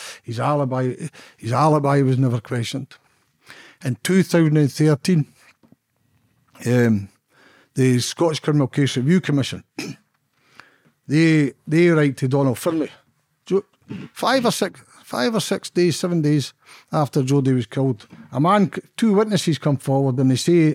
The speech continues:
a positive identification of Jody on East Houses Road, followed by a man.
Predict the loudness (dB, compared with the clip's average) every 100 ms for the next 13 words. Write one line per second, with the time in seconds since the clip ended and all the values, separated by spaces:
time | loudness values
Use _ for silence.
0 | -4 -8 -2 0 0 -2 -2 0 0 0
1 | 0 -2 -6 -4 -4 -2 -6 -2 0 2
2 | 2 0 -10 -20 -20 _ -2 -2 -2 -2
3 | -2 -2 -4 -4 -6 -4 0 0 -2 -8
4 | -2 0 0 0 -4 -4 -4 -6 -8